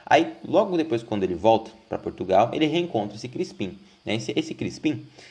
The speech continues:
ele oferece uma oportunidade pra ele, né, uma oportun-, uma oportunidade de recomeçar, né, só que ele promete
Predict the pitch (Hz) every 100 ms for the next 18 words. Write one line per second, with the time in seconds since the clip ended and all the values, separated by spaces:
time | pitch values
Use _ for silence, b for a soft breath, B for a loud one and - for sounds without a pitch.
0 | B _ 120 135 139 151 143 143 - 165
1 | 170 170 165 170 170 170 156 151 - 175
2 | 113 87 87 - _ 110 117 107 107 98
3 | 104 101 95 90 90 92 98 90 87 98
4 | - 123 175 - 147 147 - B B B
5 | B B B - 151 190 196 202 190 185
6 | 143 151